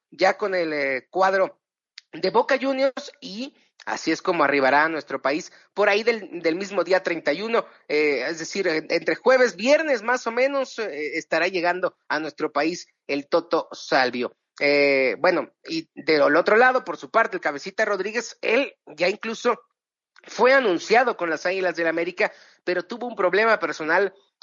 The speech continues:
eh, pues bastante fuerte que lo obligó a viajar a Uruguay por unos días, eh, pero su llegada está programada para el día de mañana. Viajará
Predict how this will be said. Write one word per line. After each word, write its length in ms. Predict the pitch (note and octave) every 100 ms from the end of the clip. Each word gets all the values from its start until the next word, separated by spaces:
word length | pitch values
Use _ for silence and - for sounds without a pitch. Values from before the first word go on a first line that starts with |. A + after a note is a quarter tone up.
| B2+
eh, 320 | C3 B2+ B2
pues 160 | E3 D3+
bastante 400 | F3+ A#3 A#3+ A#3
fuerte 380 | - F#3 G3
que 80 | E3
lo 80 | C#3+
obligó 240 | C#3+ D3
a 20 | F3+
viajar 300 | E3 F#3 E3+
a 20 |
Uruguay 300 | D#3 C#3 D#3+
por 160 | D3+
unos 240 | D#3 D#3 C3
días, 320 | D3 F#3+ - _ _ -
eh, 280 | C#3+ C#3 C3+
pero 200 | - F#3
su 140 | F3+ G#3
llegada 380 | G3 F3+ A#3 A#3+
está 240 | - -
programada 600 | A3 F#3+ F3+ F3+ G#3+ G#3+
para 280 | G3+ F#3 F3
el 100 | E3+
día 320 | G3+ A#3 A3
de 160 | F#3+ F3+
mañana. 640 | E3+ D#3+ F3 G3+ F#3+ D#3+ _ _ _
Viajará 760 | D3 F3 - E3 F3+ G3 -